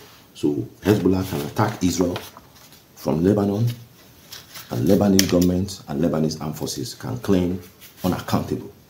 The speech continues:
This is fraud and must stop. Israel should use every force in her arsenal to stop these attacks from Lebanon and hold the Lebanese government accountable for every attack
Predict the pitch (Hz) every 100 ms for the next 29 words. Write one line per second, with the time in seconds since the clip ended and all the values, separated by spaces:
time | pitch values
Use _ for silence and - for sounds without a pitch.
0 | - - - - - - - - - -
1 | - - 143 139 113 - - - - -
2 | - - 95 92 95 85 - 69 82 82
3 | - 107 104 - 107 104 - - 95 -
4 | - - - - 67 - - 87 - 110
5 | 117 120 - - - - - - - -
6 | - 101 - - 92 92 - 71 85 87
7 | 87 87 95 - - - - - 113 107
8 | 82 85 78 78 76 73 67 76 73 64
9 | 78 78 78 85 - 80 78 82 123 101
10 | -